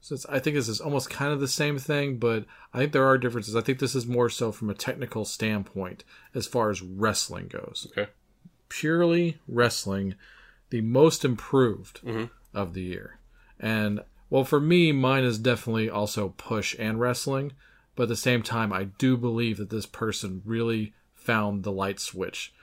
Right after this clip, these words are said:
Speaker 1: this year.
Speaker 2: Okay.
Speaker 1: We may even tie this. I, I have a feeling we might, actually,
Speaker 2: I have a
Speaker 1: but
Speaker 2: couple in mind, so we'll see.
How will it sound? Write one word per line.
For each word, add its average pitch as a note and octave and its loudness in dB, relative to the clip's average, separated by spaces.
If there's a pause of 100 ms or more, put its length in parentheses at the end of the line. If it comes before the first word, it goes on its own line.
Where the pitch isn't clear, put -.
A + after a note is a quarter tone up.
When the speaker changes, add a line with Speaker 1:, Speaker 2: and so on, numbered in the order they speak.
(180)
Speaker 1:
this G2 -4
year. - -6 (100)
Speaker 2:
Okay. - -2
Speaker 1:
We E3+ 6
may D#3+ 6
even F#2 -2
tie G#2 -2
this. F#2 -12
I, G2+ -2
I G2 -2
have G#2 -4
a F2+ -6
feeling F#2 -6
we E2+ -10
might, F2 -6
actually, - -12
Speaker 2:
I A#2+ -6
have D#3+ -2
a E3+ -4
Speaker 1:
but E3 -8
Speaker 2:
couple C3 -4
in G#2 -4
mind, G2 -6
so G#2 -12
we'll G#2 -12
see. G2+ -14